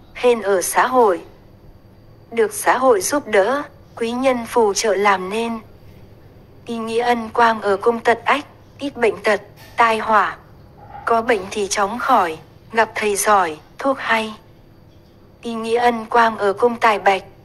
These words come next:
thường được người giúp đỡ tiền bạc, của cải. Thường được nhiều may mắn về tiền bạc,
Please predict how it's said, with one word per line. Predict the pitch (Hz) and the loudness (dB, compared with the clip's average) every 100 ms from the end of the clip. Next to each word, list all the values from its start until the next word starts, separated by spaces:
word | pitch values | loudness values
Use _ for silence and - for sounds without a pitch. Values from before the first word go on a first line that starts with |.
| - | -14
thường | - 226 196 | -2 -2 0
được | 202 202 | -2 -4
người | 208 208 185 | -2 -2 -2
giúp | - 294 226 | -2 -4 0
đỡ | 226 254 | 0 2
tiền | 254 196 | 0 2
bạc, | 202 196 - - - - | 0 0 -4 -18 -20 -2
của | 220 | -2
cải. | 202 202 180 160 - - - - - - - | 2 2 2 -2 -14 -20 -20 -20 -20 -20 -10
Thường | - 220 196 | -4 -2 0
được | 202 202 | -4 -4
nhiều | 208 202 190 | -4 -4 0
may | 220 226 | 0 0
mắn | 220 220 202 254 277 | 0 -2 -2 -2 0
về | 220 214 | 0 0
tiền | 208 190 | -2 0
bạc, | 202 185 | -2 -2